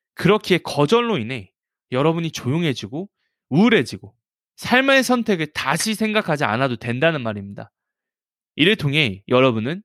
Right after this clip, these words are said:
오히려 서비스나 상품에 대한 소개를 더 잘 설명하려고 노력하게 되고 그 결과 여러분의 제품이나 서비스에 사람들을 더 참여시키는 다른 방법을 찾아볼 수도 있는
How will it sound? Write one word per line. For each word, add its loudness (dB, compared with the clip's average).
오히려 -4
서비스나 -2
상품에 -2
대한 2
소개를 -2
더 2
잘 2
설명하려고 0
노력하게 0
되고 -8
그 -4
결과 2
여러분의 2
제품이나 -2
서비스에 0
사람들을 2
더 -2
참여시키는 -2
다른 2
방법을 -2
찾아볼 2
수도 -6
있는 -6